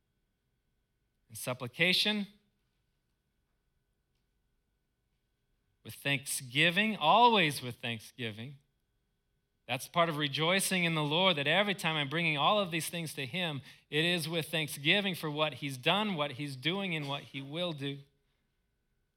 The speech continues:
Let your requests be made known to God. And here's the promise, the peace. Boy, when we're in the midst of conflict, how sweet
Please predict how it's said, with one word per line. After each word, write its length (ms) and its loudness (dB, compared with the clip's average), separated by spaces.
Let 440 0
your 140 -6
requests 720 -8
be 140 -8
made 320 -10
known 580 -8
to 80 -18
God. 560 -12
And 140 -12
here's 260 -16
the 100 -20
promise, 600 -16
the 80 -18
peace. 920 -16
Boy, 340 -2
when 240 -4
we're 140 -6
in 100 -6
the 60 -2
midst 320 -8
of 200 -14
conflict, 640 -12
how 560 -8
sweet 600 -8